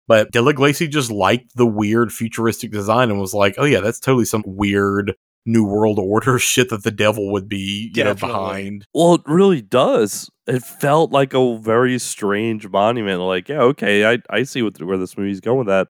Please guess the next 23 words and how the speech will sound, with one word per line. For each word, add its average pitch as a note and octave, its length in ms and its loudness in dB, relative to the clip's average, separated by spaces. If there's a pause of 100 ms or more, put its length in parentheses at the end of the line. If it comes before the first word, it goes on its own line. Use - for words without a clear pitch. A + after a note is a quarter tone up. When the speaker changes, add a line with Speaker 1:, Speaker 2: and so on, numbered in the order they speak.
Speaker 3:
And B2 220 -2
granted, A#2 300 4
I'm G#2 160 2
assuming G#2+ 720 0
that G#2 240 -4
once G2+ 280 0
they G2+ 100 0
get G2+ 220 -2
into G2 200 -8
the F2+ 140 -4
inside, F2 400 2
it's F2 140 -6
actually F#2 280 -2
just F2 220 -8
a F2 40 -10
set. G2+ 340 2 (280)
But A2+ 140 4
if A2 180 4
it, G#2 120 0
if G#2 140 -2
it A2+ 60 0
was G#2+ 140 0
still A#2 540 2